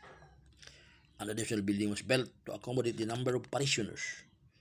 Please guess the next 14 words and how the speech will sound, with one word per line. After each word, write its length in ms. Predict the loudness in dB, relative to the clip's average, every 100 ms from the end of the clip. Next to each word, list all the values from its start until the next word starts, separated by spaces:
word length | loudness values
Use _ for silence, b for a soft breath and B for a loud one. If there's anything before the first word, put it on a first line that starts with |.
| b b b
The 120 | -14 -2
church 280 | 0 0 -2
choir, 400 | 2 2 2 -4
the 80 | -2
City 320 | 2 2 2
of 120 | 0
Refuge 360 | -2 0 0 0
Sanctuary 480 | 0 -2 -2 -2 -2
Choir, 320 | 0 0 -2 -6
also 300 | -8 -4 -4
released 540 | 0 2 2 2 -2
a 40 | -6
successful 540 | -6 -6 -6 -4 -4
gospel 400 | -4 -6 -6